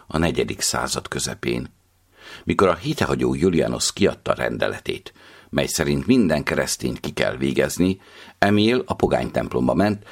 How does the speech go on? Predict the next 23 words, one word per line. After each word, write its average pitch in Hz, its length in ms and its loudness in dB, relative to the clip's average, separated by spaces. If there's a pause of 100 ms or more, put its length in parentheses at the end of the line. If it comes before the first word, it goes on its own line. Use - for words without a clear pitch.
s - 100 -8
az 78 120 2
ott 123 160 2
lévő 71 260 2
pogány 64 340 0
oltárokat 76 540 0
és 62 140 -6
bálványszobrokat 67 840 0
összetörte. - 800 -4 (1300)
Mivel 78 280 2
a 71 60 -4
pogányok 71 460 0
először 64 420 0
nem 104 200 2
tudták, - 460 0
hogy - 180 -2
kitette - 500 0
ezt, - 420 -2 (280)
egy 101 160 2
másik 117 420 2
keresztényt 60 640 -4
fogtak - 420 -4
el. 52 280 -2